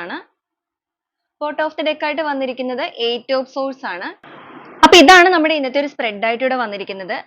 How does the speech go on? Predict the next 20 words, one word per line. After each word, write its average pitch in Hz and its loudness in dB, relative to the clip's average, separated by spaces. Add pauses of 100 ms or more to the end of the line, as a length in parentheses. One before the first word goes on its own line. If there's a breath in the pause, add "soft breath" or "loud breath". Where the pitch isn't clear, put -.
(360)
അപ്പൊ 320 -8
നിങ്ങളുടെ 330 -4
റിലേഷൻഷിപ്പിന്റെ 311 -6
കാര്യത്തില് 262 -4 (140)
ചിലപ്പോ 311 -6
നിങ്ങളുടെ 302 -4 (220)
ഒരു 302 -6 (220)
ഈഗോ 285 -4 (120)
ആയിരിക്കാം 277 -6
നിങ്ങൾക്കിടയിൽ 262 -6
കൂടുതലായിട്ടും 262 -4
വർക്ക് 240 -6
ചെയ്ത് 254 -4
ഇപ്പൊ 254 -10
നിൽക്കുന്നത്. 208 -12 (440)
കാരണം 277 -2
ഇവിടെ 311 -2
വന്നിരിക്കുന്ന 294 -6
എനർജിയിൽ 285 -8
പോലും 285 -6